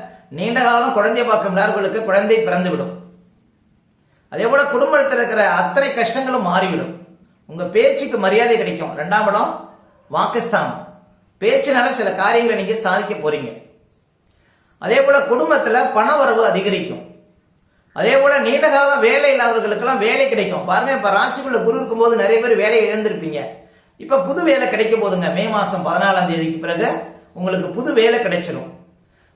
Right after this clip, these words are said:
உயர் பதவி நிறைய பேருக்கு கிடைச்சிடும். அதிகார பதவி கிடைக்கும். அதே போல கமிஷன் லாபம் கிடைக்கும். ஏன் அப்படின்னா, எட்டு குடைவன் ரெண்டுல, லாபத்து குடைவன் ரெண்டுல. அப்ப கமிஷன் லாபம்,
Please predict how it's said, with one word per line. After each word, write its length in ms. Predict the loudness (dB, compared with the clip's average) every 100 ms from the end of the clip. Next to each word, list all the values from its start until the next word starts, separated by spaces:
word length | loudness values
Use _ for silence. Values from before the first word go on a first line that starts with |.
| -8
உயர் 340 | 0 2 2
பதவி 280 | 2 2 0
நிறைய 240 | 2 4
பேருக்கு 340 | 4 2 0 -2
கிடைச்சிடும். 380 | -4 -4 -8 -10 -16 -12
அதிகார 460 | -6 -2 2 4 4
பதவி 320 | 0 -2 -2
கிடைக்கும். 460 | -2 -2 -4 -10 -16 -20 _ _ _ _ _ _ _
அதே 220 | 0 2
போல 180 | 4 2
கமிஷன் 500 | 2 0 0 2 2
லாபம் 320 | 4 2 0
கிடைக்கும். 420 | -2 -2 -6 -12 -20 -20 _ _ _ _ _ _ _ _ _ _ _ _ _ _ _ _
ஏன் 220 | -4 0
அப்படின்னா, 400 | 2 2 2 2
எட்டு 260 | 0 0 0
குடைவன் 300 | 2 2 2
ரெண்டுல, 480 | 2 0 0 -4 -8 -16 -20 -6
லாபத்து 480 | -2 0 0 0
குடைவன் 300 | 2 2 2
ரெண்டுல. 460 | 0 2 0 0 -6
அப்ப 260 | -10 -8 -6
கமிஷன் 480 | -4 -4 -4 -2
லாபம், 580 | 0 0 0 -4 -12 -20